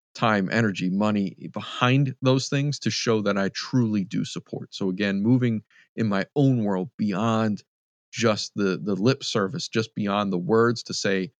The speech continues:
"I support," uh, things like music in the schools. Well, you know what? If I support music in the schools, I'd be going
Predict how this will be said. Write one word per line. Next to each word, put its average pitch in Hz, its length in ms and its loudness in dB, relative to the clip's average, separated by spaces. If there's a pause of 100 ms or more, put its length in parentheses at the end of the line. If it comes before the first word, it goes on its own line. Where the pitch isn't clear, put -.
(160)
"I 107 120 0
support," - 560 -2 (100)
uh, 95 160 -4
things 107 320 -2
like 92 220 -2
music 113 340 2
in 101 80 0
the 95 80 -2
schools. 104 460 -2 (440)
Well, 110 100 0
you 107 60 2
know 117 80 2
what? 131 300 4
If 104 140 0
I 104 60 2
support - 340 -4
music 113 260 0
in 104 80 -4
the 98 60 -4
schools, 113 340 -4
I'd 98 100 0
be 95 100 0
going 113 440 0